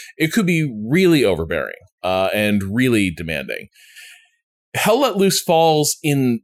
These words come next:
like, s-, kind of squarely in the middle, maybe on the milsim side a little bit, uh,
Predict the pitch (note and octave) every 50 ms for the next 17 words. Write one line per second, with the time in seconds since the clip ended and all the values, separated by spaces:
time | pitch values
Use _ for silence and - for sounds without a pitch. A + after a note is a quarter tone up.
0 | _ - B2+ B2 A#2 G#2+ - _ _ _ _ _ _ - - - - - - F#3+
1 | G3 G#3 G3 D#3 - - - C#3 C3+ D3 D3+ D3+ C#3+ C3 A#2+ A2 F#2+ F#2 F#2 F#2+
2 | G2+ A2+ C3 D3 D#3 E3+ E3+ D#3+ _ - G#2+ G#2+ A2 A#2+ C#3 D3+ D#3+ F#3 F3+ F3+
3 | F3+ F3+ F3+ F#3 F#3+ F#3 - - G3 F#3+ F3+ - G3 F#3+ G3 F#3+ F#3+ F#3 F#3+ F#3+
4 | F3 F3+ G3 G3 F#3+ - - - - - - _ _ _ - A2+ A#2 A#2 A2+ A2
5 | G#2+